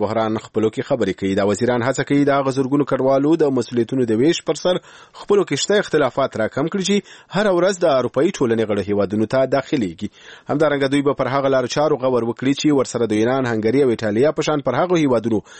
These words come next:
د کډوالو بوج کم شي چې د کډوالو لپاره په لومړۍ کرښه کې پراته دي. د اروپایي ټولنې د کورنیو چارو وزیرانو له غونډې مخکې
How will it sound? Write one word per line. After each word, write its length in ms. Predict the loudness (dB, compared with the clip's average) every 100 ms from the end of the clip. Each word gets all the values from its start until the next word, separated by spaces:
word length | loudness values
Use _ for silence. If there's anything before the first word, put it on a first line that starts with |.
| -20 -6 0
د 180 | 0 0
کډوالو 440 | 0 2 2 2 2
بوج 240 | 0 0 -2
کم 160 | -2 -4
شي 100 | -2
چې 240 | -2 2
د 160 | 2 0 0
کډوالو 340 | 0 0 -2
لپاره 320 | -2 -2 0 0
په 80 | 2
لومړۍ 480 | 2 2 2 0 -4
کرښه 220 | -6 -8
کې 100 | -6 -4
پراته 300 | -2 -2 -2
دي. 80 | -4 -10 -20 -16 -4
د 100 | -2
اروپایي 300 | 2 2 2
ټولنې 320 | 2 2 2
د 100 | 0
کورنیو 300 | 0 0 0 0
چارو 180 | 2
وزیرانو 420 | 2 0 0 0 0
له 20 |
غونډې 240 | 0 0 -2
مخکې 200 | 0 -2